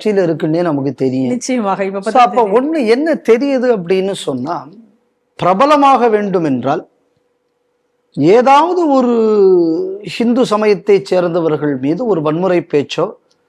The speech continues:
Speaker 1: இல்லைன்னா அவங்களை கேவலப்படுத்தி பேசுறதோ பிரபலமாவதற்கான வழியாக இன்று மாறிவிட்டது தமிழ்நாட்டுல.
Speaker 2: நிச்சயமாக.
Speaker 1: இது ஒரு ஹிந்து இன அழிப்புக்குள்ள சூழல் இல்லாம என்ன? ஏன்னா நீங்க ஒரு கம்யூனிட்டி நீங்க வந்து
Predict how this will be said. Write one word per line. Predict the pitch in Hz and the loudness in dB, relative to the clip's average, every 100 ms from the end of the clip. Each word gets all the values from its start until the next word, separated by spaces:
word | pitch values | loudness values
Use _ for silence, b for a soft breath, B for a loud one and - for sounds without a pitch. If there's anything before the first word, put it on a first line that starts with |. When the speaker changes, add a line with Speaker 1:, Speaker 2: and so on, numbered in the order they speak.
| _ _ - | _ _ 0
Speaker 1:
இல்லைன்னா | 202 214 196 | 4 4 2
அவங்களை | 233 190 196 196 | 0 0 0 -2
கேவலப்படுத்தி | - 190 214 202 190 170 165 | 2 2 2 -2 -4 -2 -2
பேசுறதோ | 160 151 147 135 220 - | 0 0 -2 -2 -4 -4
பிரபலமாவதற்கான | 156 160 233 220 202 175 156 151 - 165 156 123 | -4 0 0 2 0 0 -4 -6 -4 -4 -4 -4
வழியாக | 147 226 302 220 175 208 | -2 2 0 -2 -4 -6
இன்று | 208 160 | -4 -4
மாறிவிட்டது | 160 139 147 123 - 120 | -4 -4 -4 -4 -8 -10
தமிழ்நாட்டுல. | 131 131 120 123 - - _ _ | -6 -6 -6 -10 -16 -20 _ _
Speaker 2:
நிச்சயமாக. | 226 - 196 180 - - _ _ _ _ _ _ _ _ _ _ | -20 -14 -14 -14 -20 -20 _ _ _ _ _ _ _ _ _ _
Speaker 1:
இது | - 175 196 247 220 202 185 170 156 170 208 | -6 -4 -2 -2 0 2 2 0 -2 -6 -6
ஒரு | 214 180 | -2 -2
ஹிந்து | - 220 233 247 196 | -2 0 2 0 0
இன | 190 | -2
அழிப்புக்குள்ள | 208 196 175 180 180 | -2 -2 -2 -2 -2
சூழல் | 165 185 185 175 | -2 -2 0 0
இல்லாம | 156 160 | 0 -2
என்ன? | 143 143 156 | -2 -2 -2
ஏன்னா | 269 | 0
நீங்க | 220 214 | 0 0
ஒரு | 160 175 | 2 2
கம்யூனிட்டி | 233 233 285 262 320 | 2 0 0 -2 0
நீங்க | 240 220 | 0 2
வந்து | 240 | 0